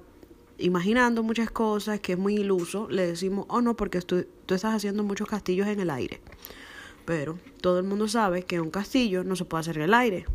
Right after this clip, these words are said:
O como se dice, ahogarse en un vaso de agua. Todos sabemos que nadie se puede ahogar en un vaso de agua. No te cabe una mano y ahora te vas a ahogar tú. Eso es para referirse cuando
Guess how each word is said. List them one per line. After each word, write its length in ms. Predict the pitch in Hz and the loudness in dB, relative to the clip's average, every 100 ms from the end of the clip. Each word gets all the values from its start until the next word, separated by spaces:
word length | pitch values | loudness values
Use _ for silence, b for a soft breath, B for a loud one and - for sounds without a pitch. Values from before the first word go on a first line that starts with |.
| - B B B B B - | -6 B B B B B -4
O 400 | 185 185 180 175 | 0 2 2 -2
como 200 | 180 175 | -4 -2
se 80 | 175 | 2
dice, 500 | 170 170 196 202 202 | 2 2 2 2 2
ahogarse 600 | 185 175 170 202 214 247 | 2 2 2 2 2 0
en 80 | - | 0
un 100 | 185 | 0
vaso 280 | 170 175 196 | 0 0 2
de 80 | 185 | 2
agua. 320 | 147 - - - - - - | 2 -2 -10 -10 -8 -8 -8
Todos 300 | - 160 170 | -4 -2 -2
sabemos 500 | 180 175 190 170 165 | 0 4 4 2 -4
que 160 | - 160 | -4 -4
nadie 320 | 160 147 151 | -2 0 -2
se 120 | 156 | -4
puede 180 | - 156 | -4 0
ahogar 400 | 160 175 165 160 | 2 4 4 2
en 100 | 165 | 2
un 140 | 175 | 0
vaso 240 | 165 156 170 | 0 0 0
de 160 | 175 | 4
agua. 280 | 180 190 165 | 6 4 4
No 120 | 165 | 0
te 140 | 175 208 | 0 -2
cabe 380 | 214 214 220 214 | 0 0 0 -2
una 240 | 196 214 | 0 2
mano 340 | 214 202 190 196 B B B B | 4 2 0 -4 B B B B
y 60 | 170 | -2
ahora 180 | 170 175 | 0 2
te 100 | 180 | 2
vas 200 | 160 170 | 0 2
a 40 | |
ahogar 260 | 185 175 165 | 0 0 -2
tú. 200 | - - - - - - B B B | 0 0 0 -18 -20 -20 B B B
Eso 320 | - 160 190 | -4 -2 0
es 80 | 196 | 0
para 220 | 202 233 | 2 0
referirse 520 | 254 247 262 240 226 254 | 2 0 2 0 0 0
cuando 300 | 208 185 | 0 0